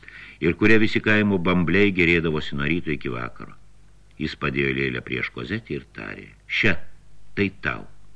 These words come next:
Matyt, visą laiką čia rymodamas ir mąstydamas, jis įžiūrėjo tą žaislų krautuvę taip ryškiai apšviestą lempelėmis ir žvakėmis, jog net pro smuklės langą toji šviesa atrodė lyg kokia iliuminacija.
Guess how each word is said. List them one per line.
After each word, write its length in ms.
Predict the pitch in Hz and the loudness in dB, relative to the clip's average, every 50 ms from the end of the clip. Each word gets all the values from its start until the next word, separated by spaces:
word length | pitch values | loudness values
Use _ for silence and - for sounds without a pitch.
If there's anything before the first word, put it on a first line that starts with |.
| - - - - - - - - - - - - - - - - - - - - - - - - - - - | -18 -18 -18 -20 -20 -20 -20 -20 -20 -20 -20 -20 -20 -20 -20 -20 -20 -20 -20 -20 -20 -20 -20 -20 -20 -14 0
Matyt, 380 | 80 90 101 - 160 165 - 135 | 4 6 6 6 6 2 2 0
visą 220 | 147 - 147 143 | -2 0 2 2
laiką 220 | 147 147 - 139 127 | 2 2 2 2 2
čia 140 | - 127 120 | 4 4 4
rymodamas 460 | 117 113 127 131 127 123 110 104 95 104 | 4 4 2 2 2 0 0 -2 -2 -2
ir 60 | 98 98 | 0 0
mąstydamas, 540 | 95 95 - 131 131 123 113 107 101 95 - - | 0 -2 0 -2 0 2 2 2 0 -2 -4 -6
jis 220 | - 90 123 127 - - - - - 120 | -4 -2 -2 -2 -4 -10 -14 -10 -2 2
įžiūrėjo 720 | 120 117 107 - 110 117 110 127 127 120 101 90 78 73 | 2 4 4 4 2 4 4 6 6 6 4 4 2 0
tą 140 | - 80 76 69 - | -2 -2 -2 0 0
žaislų 400 | 76 73 71 - - 90 80 69 | -2 -2 -4 -2 -4 -4 -4 -2
krautuvę 520 | 80 71 69 69 69 - 95 92 80 69 67 | -4 -4 -4 -4 -2 0 0 0 0 -2 -2
taip 160 | - 71 - - | -4 -4 -4 -2
ryškiai 380 | 73 82 78 - - 71 65 58 | -4 -2 -2 -2 -4 -6 -6 -6
apšviestą 460 | - - 67 67 65 - - 65 62 | -6 -6 -6 -6 -8 -8 -8 -8 -8
lempelėmis 540 | 60 57 55 64 65 62 58 57 58 - - | -8 -8 -6 -6 -6 -6 -6 -8 -10 -12 -12
ir 60 | 60 57 - | -10 -10 -8
žvakėmis, 560 | 69 76 95 104 101 - - 80 71 - - - | -6 -2 -2 -2 -2 -4 -6 -8 -8 -8 -8 -10
jog 160 | 64 62 - | -10 -8 -8
net 160 | 73 64 - - | -10 -10 -10 -12
pro 100 | - - | -14 -14
smuklės 460 | - - - 71 60 64 65 65 - - | -12 -10 -10 -10 -8 -8 -8 -10 -8 -6
langą 320 | 73 82 87 82 71 67 | -4 -2 -2 -2 -4 -6
toji 240 | - - 62 60 60 | -8 -8 -6 -6 -6
šviesa 380 | - - 64 62 60 - 67 62 | -6 -6 -6 -8 -8 -8 -10 -10
atrodė 340 | - - 64 65 60 60 58 60 | -10 -10 -10 -8 -8 -6 -8 -8
lyg 180 | 64 64 58 - - | -8 -10 -10 -10 -14
kokia 320 | 57 57 - 67 62 62 - - - - - - - - | -14 -10 -8 -8 -8 -8 -12 -16 -20 -20 -20 -20 -20 -14
iliuminacija. 920 | _ 67 69 69 69 67 65 64 65 64 57 50 - - - - 50 50 50 | _ -4 -2 -2 -2 -2 -2 -2 -4 -4 -6 -6 -12 -16 -18 -18 -18 -20 -20